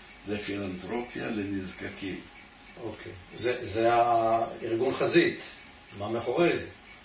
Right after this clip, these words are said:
Speaker 1: בוודאי.
Speaker 2: בוא, אני, אני רוצה להתחבר לאירועים האקטואליים, הטרגיים שמתרחשים בימים אלה.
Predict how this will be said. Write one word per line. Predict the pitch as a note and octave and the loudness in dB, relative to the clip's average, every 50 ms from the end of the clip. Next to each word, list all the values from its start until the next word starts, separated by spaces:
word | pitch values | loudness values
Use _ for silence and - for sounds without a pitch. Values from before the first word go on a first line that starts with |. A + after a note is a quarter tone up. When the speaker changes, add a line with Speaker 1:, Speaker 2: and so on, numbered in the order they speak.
| - - - - - - - - - - | -20 -20 -20 -20 -20 -20 -20 -20 -14 -10
Speaker 1:
בוודאי. | F#2+ F#2+ E2+ F#2 F#2 F#2+ G2 E2+ - - - - - - - - - - - - - - - - - - - - D#3+ | -10 -8 -8 -8 -8 -6 -6 -6 -6 -8 -12 -16 -20 -20 -20 -20 -20 -20 -20 -20 -20 -20 -20 -20 -20 -20 -18 -2 2
Speaker 2:
בוא, | E3 F3+ F3+ F3+ | 2 4 6 6
אני, | F3+ F#3 F#3 | 6 6 6
אני | - - - - D3+ E3 | 4 2 0 2 4 4
רוצה | E3+ E3 - A3 G3+ | 4 4 4 4 6
להתחבר | G3 F#3 E3+ - - E3 - E3 E3+ E3+ | 6 6 6 4 2 2 4 6 6 6
לאירועים | D#3+ D#3 D#3 E3+ E3+ C#3 C3+ C3 - - C#3 D3 D3 C#3+ | 8 6 6 6 6 4 4 4 4 6 6 6 8 6
האקטואליים, | C#3 C3+ - - - - A#2+ A#2+ B2 B2 A#2 G2+ F#2+ F2+ E2+ - - | 6 4 2 0 2 4 6 6 6 6 4 2 -2 -6 -10 -12 -12
הטרגיים | - - G2 G2 F#2+ F#2+ - - - - - - - A#2 B2+ C#3 C#3 C3+ A#2 A2+ G2+ F#2+ | -10 -8 -6 -6 -6 -8 -10 -12 -18 -20 -12 -4 0 4 6 6 6 4 2 0 -2 -2
שמתרחשים | - A2+ G#2 - - A2 A2 - - B2 A#2 | -4 -6 -8 -6 -6 -6 -4 -2 -2 0 2
בימים | A2+ A2+ A2+ A2+ A2+ A2 A2 | 4 4 4 4 4 2 2
אלה. | G#2+ G#2 G2 F#2 | 0 0 0 -2